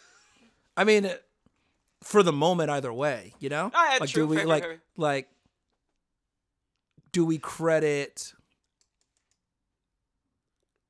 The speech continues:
Speaker 2: the guy that was like, "He's climbing in your windows, you're snatching your people up," or do we credit the auto-tune the news guys for that being such a big deal, you know?
Speaker 1: I, I think the tragic thing about that is that the people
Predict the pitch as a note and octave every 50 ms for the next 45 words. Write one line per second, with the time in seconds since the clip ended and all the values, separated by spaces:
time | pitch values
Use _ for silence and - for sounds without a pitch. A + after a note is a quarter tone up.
0 | _ - _ - D#3+ D3 C3 D#3 C#3 C#3+ C#3+ C#3+ C3+ B2+ C3+ C3 B2+ B2+ C#3 C3
1 | B2+ B2 A#2+ A#2 - - _ _ _ - - - - - E3+ D#3 D3 C3+ C3+ C3
2 | C3 B2+ B2+ B2 B2+ C3 B2+ B2+ B2+ B2 A#2+ A#2+ A#2+ - C3 B2 A#2+ - B2+ A#2+
3 | - - C3 A#2+ - B2+ A#2+ A#2 A2+ - - - - - - C#3 C3+ C3 - -
4 | - - D3+ C#3 C3+ B2 C3+ B2 A#2+ C3 B2+ B2+ A#2 - C#3 A#2+ A#2 A2+ A#2+ A#2+
5 | A#2+ A#2 A2+ A#2+ A#2 G#2+ G#2+ G#2 G#2 - - - - - B2+ A2+ G#2+ A2 - A2+
6 | G#2+ A2+ - - - - A2 A#2+ C3 A2 F2+ A#2+ - - B2+ D3+ F#3+ - - -
7 | A3+ G#3+ - _ - G3+ G3+ - C4 A#3 A3 G#3 - - - G3 F#3 G3 G3 G3
8 | - - F3+ E3 D#3 D3 C#3+ C3+ C#3 - D4 - - D#3+ D#3+ D3 B2+ C3 D3 D3+
9 | - - C#3 - - D#3 D3 C#3+ - D#3 D3 B2